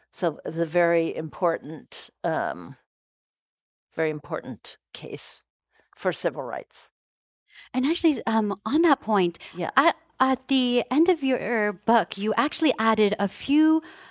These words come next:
Speaker 2: uh, more descriptions, um, whether it be about after the war, what happened,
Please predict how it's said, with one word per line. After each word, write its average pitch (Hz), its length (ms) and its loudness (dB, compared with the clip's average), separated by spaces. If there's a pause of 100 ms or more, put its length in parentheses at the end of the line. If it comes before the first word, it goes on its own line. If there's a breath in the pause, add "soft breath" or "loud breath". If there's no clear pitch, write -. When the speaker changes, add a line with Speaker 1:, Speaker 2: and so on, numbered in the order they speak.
(100)
Speaker 2:
uh, 220 180 2
more 202 220 2
descriptions, 196 920 0
um, 175 380 2 (300 loud breath)
whether 214 160 4
it 202 80 -8
be 208 160 2
about 196 400 -2
after 214 360 2
the 185 120 0
war, 160 340 0
what 165 200 -2
happened, 175 600 0